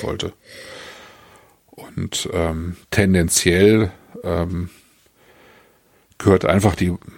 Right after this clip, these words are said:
also der Mo-, also der Mosel Riesling ist tendenziell einfach oder traditionell einfach ein restsüßer Riesling. Weil diese Restsüße,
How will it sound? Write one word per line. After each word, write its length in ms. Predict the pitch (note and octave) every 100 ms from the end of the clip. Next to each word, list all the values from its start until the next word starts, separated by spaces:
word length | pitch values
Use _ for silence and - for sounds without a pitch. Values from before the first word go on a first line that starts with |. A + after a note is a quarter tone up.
| -
also 180 | F#2+ F2+
der 140 | F#2
Mo-, 260 | F2+ - -
also 240 | - - G2
der 200 | F#2+ F2+
Mosel 420 | F2+ F#2+ A2 A2+
Riesling 440 | F#2 G2+ - G2+ G2+
ist 300 | E2 - -
tendenziell 600 | G2 F#2 F2 F#2+ F#2 F#2+
einfach 640 | - F#2+ - G2+ - -
oder 240 | F2+ F2+ F2
traditionell 680 | G2 G2 F#2+ - F2 F2
einfach 360 | - F2 - E2+
ein 40 | F2+
restsüßer 600 | F2+ - - F#2 E2 F2
Riesling. 400 | F2 - E2+ - _ _ _ - - - - - _
Weil 120 | G2 F2+
diese 220 | E2+ F2+
Restsüße, 880 | F#2 - G2+ F#2+ - G2+ F2+ F#2+